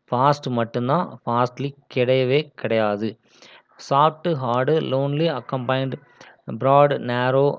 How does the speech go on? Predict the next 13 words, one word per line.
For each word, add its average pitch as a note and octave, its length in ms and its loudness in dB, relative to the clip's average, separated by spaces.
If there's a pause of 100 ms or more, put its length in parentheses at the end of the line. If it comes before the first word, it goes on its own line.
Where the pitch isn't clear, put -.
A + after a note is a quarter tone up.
இன்க்ளூடிங், D3 580 -2
எக்ஸ்க்ளூடிங், C3+ 600 -4
அட்ராக்ட், C#3 600 -2
ரிப்பல், A#2+ 380 -2 (560)
அ, B2 120 -8 (140)
ஹாப்பி, C#3+ 500 -2
சேடு, C3 540 -2
கார்னர், C3+ 460 -2
சென்டர், B2 500 -2 (580)
ஸ்மால், C#3+ 640 -2
பிக், B2+ 300 -2 (120)
ப்ரிவென்ட், C3 480 -4 (420)
லெட், B2 400 -2